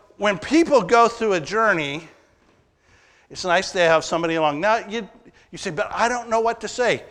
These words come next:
You don't have to say anything. Sometimes it's just nice.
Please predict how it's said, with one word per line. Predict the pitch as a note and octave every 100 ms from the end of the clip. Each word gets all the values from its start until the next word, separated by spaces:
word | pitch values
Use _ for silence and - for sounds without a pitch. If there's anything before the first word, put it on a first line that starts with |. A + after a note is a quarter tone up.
| - _ _
You | - B3+
don't | D#4 C#4 G3
have | F3 A#2+
to | -
say | - C3 C3
anything. | A3 E4+ - - - _ _ _ _ _ _ _ _ _ _ _ _ _
Sometimes | - C4+ E4+ E4+ D3+ C#3 - _ _ _
it's | F3 E3 -
just | A#3 C#4 G#3+
nice. | F#3 A3+ D#3+ - -